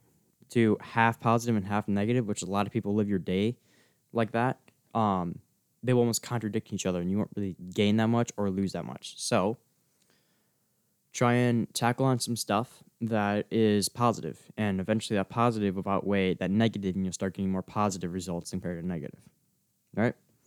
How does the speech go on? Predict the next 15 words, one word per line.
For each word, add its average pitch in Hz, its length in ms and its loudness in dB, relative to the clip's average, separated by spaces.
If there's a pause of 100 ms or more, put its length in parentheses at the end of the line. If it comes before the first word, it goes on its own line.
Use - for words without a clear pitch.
(520)
That's 160 240 2
just - 340 -2
a 117 60 2
little 120 320 2
iceberg 95 500 -2 (320)
of 90 240 0
the 87 80 -10
book. 82 160 -8 (100)
It's - 140 -6
really 127 220 4
good. 117 260 2 (240)
I've 104 160 -4
read 104 140 2
it. 107 100 -2 (1000)
Um, 87 380 -4